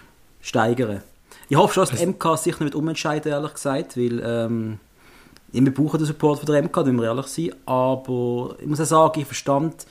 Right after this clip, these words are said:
Speaker 1: also ich verstand die M K und ich verstand sie nicht. Für mich ist es kein Problem, meine Daten herzugeben, damit irgendjemand weiss, wer ich bin. Es ist mir egal.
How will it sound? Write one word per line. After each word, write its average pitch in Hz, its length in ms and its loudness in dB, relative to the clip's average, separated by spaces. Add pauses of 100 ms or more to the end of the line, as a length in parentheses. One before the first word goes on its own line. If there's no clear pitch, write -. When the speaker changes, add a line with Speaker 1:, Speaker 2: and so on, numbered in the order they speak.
(320)
Speaker 1:
also 160 140 0
ich 180 80 0
verstand 170 540 0
die 175 40 2
M 175 160 0
K 165 100 -4
und 147 100 0
ich 135 80 -2
verstand 139 400 -4
sie - 120 -2
nicht. 175 260 2
Für - 140 -4
mich 147 340 2
ist 135 120 -4
es - 80 -10
kein 143 100 -2
Problem, 135 800 -2 (800)
meine 139 320 -2
Daten 143 440 0
herzugeben, 135 560 0
damit 131 220 2
irgendjemand 135 360 2
weiss, 123 260 0
wer 120 120 0
ich 120 80 -2
bin. 123 120 -2
Es 117 120 -2
ist - 120 -12
mir 123 120 0
egal. 123 380 0